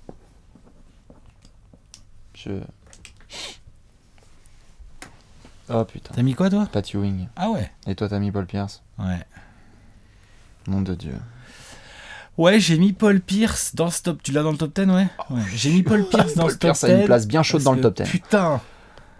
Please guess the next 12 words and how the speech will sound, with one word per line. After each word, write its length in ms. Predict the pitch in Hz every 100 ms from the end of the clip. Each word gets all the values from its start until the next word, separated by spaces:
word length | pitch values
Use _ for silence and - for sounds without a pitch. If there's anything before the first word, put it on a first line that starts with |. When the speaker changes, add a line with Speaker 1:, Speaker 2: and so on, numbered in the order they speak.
| - - - -
Speaker 2:
putain, 440 | - - 226 175 117 -
le 140 | 143 160
mec, 220 | 220 185
bon. 120 | 165 -
Alors 180 | 170
après, 360 | 208 - 294 294
le 180 | - 175
truc, 300 | 180 277 254
c'est 180 | - 180
que 220 | 127 139 -
au 140 | 170
moins 400 | 170 180 220 294